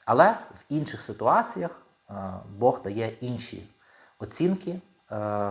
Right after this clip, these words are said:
коли ми відбираємо життя в іншої людини. І тому говорити, що людське життя є завжди абсолютно в усіх контекстах священне, і ніколи інакше, і ніяк інакше, є не зовсім правильно.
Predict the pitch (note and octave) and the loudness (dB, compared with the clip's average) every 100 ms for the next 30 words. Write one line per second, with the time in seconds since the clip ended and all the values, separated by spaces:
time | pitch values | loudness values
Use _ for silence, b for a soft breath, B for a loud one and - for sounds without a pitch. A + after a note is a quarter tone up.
0 | - A#2 A2+ A2 G#2 G#2+ A2 G#2 G#2+ G#2 | -4 -4 -2 -2 0 6 6 4 -2 -6
1 | - F#2+ G2+ G#2 - G2 G2+ G#3+ G#2+ B | -6 -6 -4 -12 -10 -10 -6 -6 -6 B
2 | B B B - B2+ D#3 C3 A#2 C3 - | B B B -8 0 0 4 4 4 0
3 | - - A2+ - A2+ A2+ - A#2+ A2+ A2 | -10 -2 0 0 -2 -8 0 0 0 -2
4 | A#2+ G#2+ G2+ G#2 F#2+ A2+ A2 C3+ C3+ A2+ | 2 2 4 0 2 0 2 4 4 2
5 | - A#2+ B2 A#2+ G#2+ A#2 - C#3 - A2 | -2 -4 -2 -2 -4 -4 -2 -2 0 -4
6 | A2 G#2+ G#2+ - - G#2 - F3 E3 D3 | 4 4 4 -10 -12 -12 2 4 4 2
7 | - B B B C3 C3+ C3+ C3 A#2 A2+ | -8 B B B -4 -2 6 6 6 2
8 | A#2 A2+ - A2 G#2+ G#2+ - D3 F#3 - | 4 4 0 -4 2 2 2 -2 -2 -4
9 | A2+ A2 G2+ G2+ - G#2+ - - - | -6 -4 -2 -4 -4 -4 -2 -2 -6